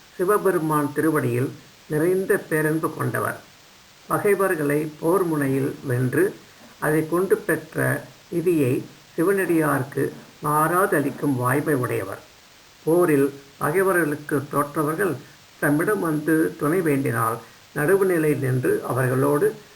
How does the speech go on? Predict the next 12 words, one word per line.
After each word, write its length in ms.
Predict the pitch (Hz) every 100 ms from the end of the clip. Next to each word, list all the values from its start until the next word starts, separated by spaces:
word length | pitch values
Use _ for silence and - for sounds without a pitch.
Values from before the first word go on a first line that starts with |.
| - - -
ஆள்வினையார் 800 | 143 165 185 170 160 147 139 143 -
கூலி 480 | 147 139 180 202 - - - - - - - - - -
பேசிக்கொண்டு 800 | 160 143 160 - 165 180 220 - - -
அவர்களுக்காக 920 | - 160 190 180 160 - 127 120 123 - - -
போர் 240 | 190 196
செய்து 440 | - 185 196 220 - -
பொருள் 260 | 170 165 180
ஈட்டி 440 | 135 107 123 127 - - - -
சிவனடியார்களுக்கு 1000 | 175 190 160 156 139 131 123 120 202 -
சொன்னபடியே 680 | 165 135 147 147 147 170 202 - - -
நிறைய 420 | 151 147 185 214
கொடுத்து 640 | 214 165 143 139 - 131